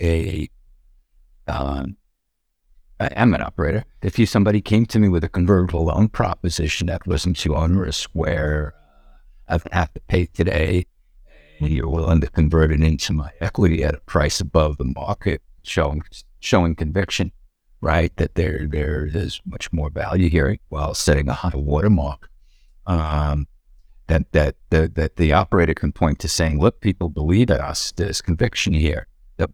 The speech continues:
they're putting their money where their mouth is. <laughs> I think that could be, that could be powerful.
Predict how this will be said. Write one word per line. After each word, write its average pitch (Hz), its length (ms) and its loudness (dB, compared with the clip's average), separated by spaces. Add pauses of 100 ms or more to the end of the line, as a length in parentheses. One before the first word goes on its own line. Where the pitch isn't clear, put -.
(100)
they're 82 240 -2
putting 90 300 2
their 82 100 4
money 85 240 2
where 82 180 0
their 71 120 -2
mouth 82 340 0
is. 80 280 -6 (440)
<laughs> - 380 -4
I 113 80 0
think 127 200 4
that 82 200 0
could - 120 -2
be, 95 200 2 (520)
that 95 140 0
could 135 120 2
be 101 100 2
powerful. - 560 -2